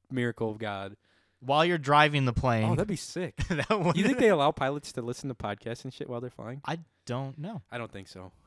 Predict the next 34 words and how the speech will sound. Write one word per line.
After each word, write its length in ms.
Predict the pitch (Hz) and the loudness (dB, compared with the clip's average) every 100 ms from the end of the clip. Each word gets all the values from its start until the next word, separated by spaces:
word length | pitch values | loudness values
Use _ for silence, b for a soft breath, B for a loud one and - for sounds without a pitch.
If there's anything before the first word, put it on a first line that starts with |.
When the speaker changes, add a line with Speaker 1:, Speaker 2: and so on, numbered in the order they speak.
| _ - | _ -8
Speaker 2:
Another 280 | 135 135 139 | -4 -2 -2
good 140 | 147 | -4
question 340 | - 165 - 139 | -4 -4 -4 -6
for 100 | 127 | -4
any 140 | 127 | -2
pilots 380 | 123 139 160 127 | 0 2 2 2
out 100 | 120 | 2
Speaker 1:
They, 60 | 147 | 2
Speaker 2:
there 100 | 131 | 2
listening 460 | 135 - 208 202 196 | 2 2 2 4 2
to 180 | 214 - | 0 -2
us. 160 | 220 | 2
Speaker 1:
most 240 | 160 202 - | 4 4 4
of 60 | 156 | 2
them 160 | 151 | 4
are 80 | 143 | 2
in 80 | 131 | 2
charge 280 | 139 131 123 | 2 2 0
of 100 | 113 | -2
hundreds 320 | 123 123 117 | -4 -4 -6
of 80 | 107 | -6
people's 320 | - 113 104 | -6 -6 -8
lives, 420 | 104 104 101 101 | -10 -8 -8 -12
so 220 | - 110 | -14 -8
I 80 | 110 | -6
don't 120 | 131 | -6
think 160 | - 123 | -8 -8
they'd 120 | 113 | -8
Speaker 2:
Such 140 | 107 226 | -2 -2
Speaker 1:
wanna 100 | 233 | -2
Speaker 2:
a 40 | |
Speaker 1:
be, 20 | |
Speaker 2:
stressful 380 | - 127 - 113 | 0 -2 -2 -8
job. 320 | 92 87 85 | -10 -12 -12